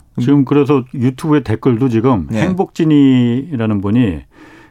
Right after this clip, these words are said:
Speaker 2: "그래서 얘기 들어보니까 우리 장도
Speaker 1: 네.
Speaker 2: 제조와 관련 없는 쪽만 주구장창 오르네요."
Speaker 1: 아,
Speaker 2: 이런
Speaker 1: 그런가요?
Speaker 2: 주구장창이라는 말을 써도 되는 건지 모르겠는데.
Speaker 1: 뭐, 증시에는
Speaker 2: 어.
Speaker 1: 뭐 그런 용어가 있습니다.
Speaker 2: 어.
Speaker 1: 예.
Speaker 2: 아, 그 진짜 그게 일리가
Speaker 1: 그렇죠.
Speaker 2: 있네요.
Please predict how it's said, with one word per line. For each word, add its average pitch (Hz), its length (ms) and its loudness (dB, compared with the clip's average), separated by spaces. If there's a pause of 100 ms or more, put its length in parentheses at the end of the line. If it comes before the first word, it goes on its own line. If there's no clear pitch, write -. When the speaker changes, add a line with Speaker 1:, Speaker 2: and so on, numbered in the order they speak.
(140)
Speaker 2:
"그래서 151 340 0
얘기 135 220 4
들어보니까 123 400 2
우리 123 260 0
장도 107 880 -2
Speaker 1:
네. 101 60 -4
Speaker 2:
제조와 113 440 2
관련 123 340 0
없는 123 400 0 (180)
쪽만 135 500 0
주구장창 131 560 0
오르네요." 110 560 0 (480)
Speaker 1:
아, - 60 -6
Speaker 2:
이런 120 260 2
Speaker 1:
그런가요? 107 300 -6
Speaker 2:
주구장창이라는 131 720 0
말을 143 160 0
써도 190 240 -2
되는 123 160 2
건지 131 180 0
모르겠는데. 113 500 0
Speaker 1:
뭐, 117 200 -6 (220)
증시에는 120 460 -2
Speaker 2:
어. - 40 0
Speaker 1:
뭐 131 140 -2
그런 120 200 0
용어가 120 280 0
있습니다. 95 480 0
Speaker 2:
어. 92 180 -4
Speaker 1:
예. 98 280 -8
Speaker 2:
아, 90 200 -4
그 147 360 0
진짜 139 280 -2
그게 139 360 2
일리가 135 420 2
Speaker 1:
그렇죠. 101 200 -2
Speaker 2:
있네요. 107 220 0